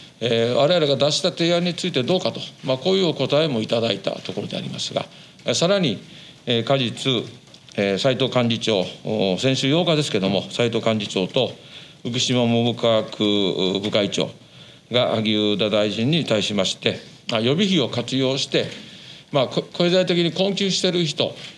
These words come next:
学生さんということで、まあ、約五十万人いるだろうと。そういう中で一人、えー、十万円の、おー、支給を、おー、すべきであると。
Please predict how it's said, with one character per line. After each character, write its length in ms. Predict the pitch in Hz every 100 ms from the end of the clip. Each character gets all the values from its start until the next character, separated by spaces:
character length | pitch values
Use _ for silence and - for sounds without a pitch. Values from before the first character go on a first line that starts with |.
| -
学 180 | 123 131
生 160 | - 151
さ 140 | 143
ん 100 | 147
と 80 | -
い 100 | 113
う 60 | 107
こ 140 | 110
と 100 | 110
で、 180 | 107 107 -
ま 80 | 131
あ、 40 | 147
約 320 | 190 156 123 - - - - - -
五 240 | 123 160
十 140 | 180 214
万 180 | 214 202
人 240 | 113 87
い 100 | -
る 100 | 113
だ 100 | 110
ろ 80 | 90
う 20 | 95
と。 100 | - - - - _ - 139
そ 140 | 180
う 20 |
い 80 | 185
う 20 |
中 300 | 185 202 165
で 120 | 123 110
一 220 | 113 156
人、 180 | 120 - - - - - - -
え 140 | 123
ー、 20 |
十 180 | 123 139
万 240 | 135 131
円 220 | 127 123 147
の、 80 |
お 840 | 175 - - 110 107 98 92 92 78
ー、 400 | - - - -
支 140 | -
給 240 | - 113 117
を、 140 | 117
お 20 |
ー、 680 | - - - - - - -
す 120 | -
べ 100 | 113
き 100 | 110
で 80 | 92
あ 60 |
る 80 | -
と。 140 | -